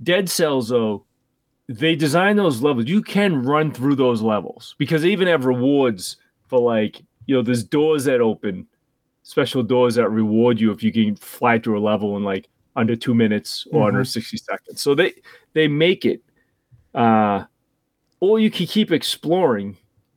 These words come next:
Speaker 1: you know, Castlevania style, 'cause you see the map and try to find shit.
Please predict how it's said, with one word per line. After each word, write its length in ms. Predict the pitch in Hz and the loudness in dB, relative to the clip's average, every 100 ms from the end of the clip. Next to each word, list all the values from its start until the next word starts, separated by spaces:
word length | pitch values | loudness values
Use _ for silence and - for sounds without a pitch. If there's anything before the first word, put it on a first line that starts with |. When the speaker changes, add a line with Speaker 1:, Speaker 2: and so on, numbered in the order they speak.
| _ _ _ _ - | _ _ _ _ -2
Speaker 1:
you 140 | 135 | 2
know, 140 | 113 101 | 2 2
Castlevania 680 | - 139 127 123 139 123 | 2 2 2 2 2 2
style, 300 | - 98 95 | 0 0 0
'cause 160 | - 113 | -2 -4
you 40 | |
see 240 | - - 135 | -4 -2 0
the 80 | 107 | 2
map 340 | 110 104 - _ - _ _ 131 | 2 0 -2 _ -20 _ _ -4
and 160 | 117 | -2
try 140 | 156 135 | 2 0
to 60 | |
find 440 | 123 - 123 123 117 | 0 -2 0 0 -2
shit. 280 | - 110 | -6 -8